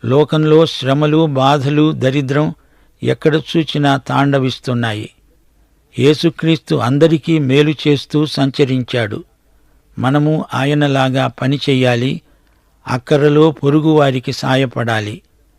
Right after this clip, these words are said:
"దీనులైన దరిద్రులను, అల్పులైన ఈ నా సహోదరులు" అంటున్నాడు యేసు ప్రభు. పరిశుద్ధత, పరోపకారం, ఈ రెండూ దేవుని ఆరాధనను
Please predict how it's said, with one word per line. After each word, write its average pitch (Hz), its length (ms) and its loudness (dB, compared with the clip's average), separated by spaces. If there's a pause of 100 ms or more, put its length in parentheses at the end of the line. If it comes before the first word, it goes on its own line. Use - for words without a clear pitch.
(360)
"దీనులైన 156 600 2
దరిద్రులను, 143 840 0 (480)
అల్పులైన 151 680 2 (120)
ఈ 143 160 0
నా 143 240 2
సహోదరులు" 139 920 0
అంటున్నాడు 131 680 0
యేసు 135 380 0
ప్రభు. 110 560 -6 (1000)
పరిశుద్ధత, 143 920 -2
పరోపకారం, 139 840 0 (600)
ఈ 131 160 2
రెండూ 143 460 2
దేవుని 151 520 2 (100)
ఆరాధనను 139 840 0